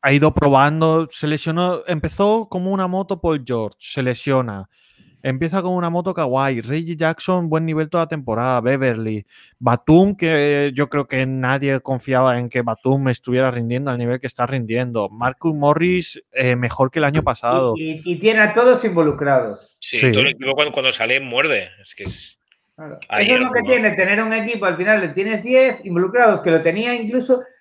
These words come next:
Speaker 2: lo tenía Atkinson hasta que se lo cargaron, tenía un equipo de los Nets involucrados.
Speaker 3: Luego veremos, pero si viste
Speaker 1: Sí.
Speaker 3: ayer Cousins,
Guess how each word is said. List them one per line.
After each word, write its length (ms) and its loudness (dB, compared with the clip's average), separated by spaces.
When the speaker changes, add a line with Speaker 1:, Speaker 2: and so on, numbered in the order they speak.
Speaker 2:
lo 180 0
tenía 400 4
Atkinson 560 0
hasta 240 0
que 80 -2
se 140 -2
lo 120 0
cargaron, 460 0
tenía 240 -6
un 60 -4
equipo 340 -2
de 60 0
los 160 -2
Nets 260 -2
involucrados. 720 2
Speaker 3:
Luego 220 0
veremos, 280 0
pero 120 -6
si 100 -8
viste 180 2
Speaker 1:
Sí. 60 6
Speaker 3:
ayer 160 0
Cousins, 640 -6